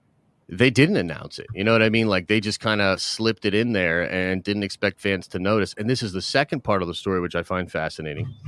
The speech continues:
is despite it not being news and not being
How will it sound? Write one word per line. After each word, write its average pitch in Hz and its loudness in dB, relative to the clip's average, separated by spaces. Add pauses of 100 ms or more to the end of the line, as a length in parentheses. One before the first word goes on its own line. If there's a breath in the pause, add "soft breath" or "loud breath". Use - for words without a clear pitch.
(360 loud breath)
is 107 0
despite 117 0
it 113 2 (100)
not 98 2
being 98 0 (180)
news 95 -2
and 101 -6
not 110 4
being 95 -2